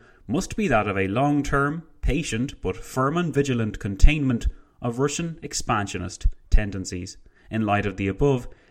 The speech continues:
it will be clearly seen that the Soviet pressure against the free institutions of the Western world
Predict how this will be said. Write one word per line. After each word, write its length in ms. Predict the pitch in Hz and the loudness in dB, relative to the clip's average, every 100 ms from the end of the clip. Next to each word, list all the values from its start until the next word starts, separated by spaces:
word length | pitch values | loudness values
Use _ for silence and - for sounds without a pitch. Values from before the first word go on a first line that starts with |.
| - | -4
it 80 | 147 | -2
will 100 | 156 | -2
be 100 | 165 | -4
clearly 400 | 120 131 170 196 | -2 -2 -2 -4
seen 300 | - 185 160 | -2 -2 -2
that 120 | 143 | -4
the 80 | 135 | -2
Soviet 440 | 147 135 131 123 | -2 0 -2 -2
pressure 380 | 123 120 - 165 | -2 -2 0 -2
against 320 | 113 104 - | -2 -4 -8
the 100 | 92 | -12
free 280 | - 110 110 | -6 -4 -4
institutions 640 | 104 95 - 117 117 107 | -6 -10 -6 -4 -4 -6
of 100 | 92 | -6
the 60 | 90 | -6
Western 440 | 110 135 - 101 | -4 -4 -2 -4
world 360 | 95 95 101 | -4 -4 -4